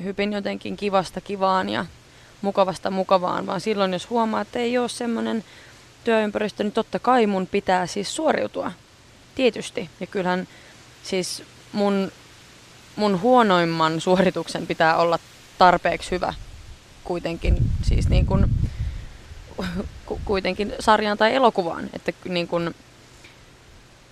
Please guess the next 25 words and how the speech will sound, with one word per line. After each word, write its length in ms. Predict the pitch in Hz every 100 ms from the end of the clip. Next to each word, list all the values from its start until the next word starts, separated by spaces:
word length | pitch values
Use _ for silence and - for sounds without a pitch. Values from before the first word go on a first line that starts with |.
| - -
lähtökohta 640 | 208 226 269 202 170 185
on 140 | 170 170
se, 160 | 175
että 160 | 170 180
mun 180 | 180 190
pitää 220 | 190 175
tehdä 200 | 165 160
niin 260 | 165 165 156
hyvin, 460 | 175 175 190 170 -
että 180 | 160
vaikka, 340 | 165 165 - 160 -
vaikka 260 | 170 165 170
mulla 180 | 170 175
olisi 140 | -
niin 140 | -
kun 100 | 180
hirveä 400 | 165 202 185 170
päivä 480 | 160 165 165 160 - -
ja 120 | 185
niin 200 | - -
kun 260 | - 165 - - - - -
pääkipua 760 | 180 165 - 165 - 170 165 -
ja 140 | 165 160
niin 180 | -
kun 220 | - 170